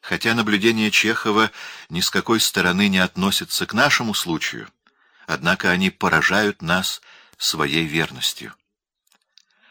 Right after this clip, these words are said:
Начиная с попадания зэков на архипелаг, каждый день и час их здешней жизни есть сплошная несправедливость. И сами они в этой обстановке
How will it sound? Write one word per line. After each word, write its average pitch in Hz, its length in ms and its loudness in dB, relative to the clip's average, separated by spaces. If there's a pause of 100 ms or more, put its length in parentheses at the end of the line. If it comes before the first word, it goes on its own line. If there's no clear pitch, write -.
(420)
Начиная 165 460 4
с - 80 2
попадания 139 600 4
зэков 120 420 0
на 104 80 6
архипелаг, 80 760 0
каждый 120 420 2
день 95 240 2
и 82 60 0
час 85 420 2
их 78 100 -8
здешней 85 480 -2
жизни 76 440 -4 (280)
есть 98 520 -2
сплошная 90 800 2
несправедливость. 90 1120 -6 (760)
И 147 120 -8
сами 120 380 2
они 143 200 2
в 135 40 2
этой 135 200 4
обстановке 117 680 0